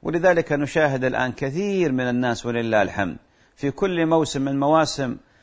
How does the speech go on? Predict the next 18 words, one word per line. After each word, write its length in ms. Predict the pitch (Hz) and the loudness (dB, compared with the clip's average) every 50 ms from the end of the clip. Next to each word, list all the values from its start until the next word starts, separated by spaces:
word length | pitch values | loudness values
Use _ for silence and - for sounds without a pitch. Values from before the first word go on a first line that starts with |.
| _ _ _ - - | _ _ _ -4 0
رمضان، 680 | 135 151 151 156 151 147 147 143 147 160 175 175 - - _ _ _ _ _ _ _ _ - | 2 2 4 4 4 4 4 4 4 4 2 0 -4 -10 _ _ _ _ _ _ _ _ -4
آه، 920 | - 131 131 131 127 131 131 131 131 131 127 123 123 127 131 127 123 123 120 | 0 2 2 2 2 2 2 2 2 2 0 0 0 0 0 0 0 -2 -2
يأخذ 560 | 123 127 143 151 175 180 156 - - 165 151 139 | -4 -2 0 2 2 2 0 0 -2 -2 -2 2
هذا 280 | 143 147 151 143 151 | 2 2 2 2 2
الموسم 600 | 147 151 160 165 170 170 156 - 175 180 185 185 - - _ _ _ _ _ - | 0 2 2 2 2 0 0 -2 -2 -4 -4 -6 -10 -14 _ _ _ _ _ -10
بأشخاص 760 | - 147 - 147 147 - - - 180 180 170 151 - - - | -6 -4 -4 -4 -4 -6 -2 0 4 4 4 4 2 -2 -2
كثر، 440 | - 202 185 165 156 120 101 85 - _ _ _ _ _ _ _ _ - | 0 0 2 4 2 2 2 -2 -6 _ _ _ _ _ _ _ _ -12
بل، 300 | 131 127 151 151 151 147 | -6 -4 -2 0 0 0
بل 260 | 143 147 160 160 156 | 0 2 2 2 2
بقوافل 760 | 143 156 151 - - 151 160 170 180 185 175 151 - 151 143 | 0 0 -2 0 2 4 4 6 6 6 4 4 2 0 -2
كثر 480 | - - 190 180 147 165 143 117 - - _ _ _ _ _ _ _ - | -2 -2 -2 0 2 2 2 2 0 -6 _ _ _ _ _ _ _ -4
إلى 260 | 123 131 131 131 127 | -2 0 2 2 2
دائرة 720 | 123 139 143 143 139 139 131 127 123 - - 131 127 120 117 - _ _ _ _ _ - - | 2 2 2 2 2 2 0 0 -2 -2 -2 -2 -2 -2 -4 -8 _ _ _ _ _ -4 -2
الخير 540 | 117 107 - - 135 135 131 127 120 104 | -2 -2 0 2 2 4 4 4 2 0
والصلاح 760 | 95 - - - - - - 113 113 123 127 123 120 110 - 107 | -2 -4 -8 -10 -8 -2 0 2 4 4 6 6 4 4 2 0
والطاعة، 680 | 107 107 - - - 120 131 123 107 101 117 107 92 - _ _ _ _ _ _ _ | -2 -2 -2 -2 2 2 4 4 4 2 0 -2 -4 -6 _ _ _ _ _ _ _
فيتنبه 720 | - 120 123 123 120 - 139 151 175 165 147 135 135 117 123 | -2 0 0 0 2 0 0 0 0 -2 -2 -2 0 0 2
الناس. 500 | 120 120 123 120 101 95 - - - - | 2 2 2 2 0 -2 -4 -12 -18 -20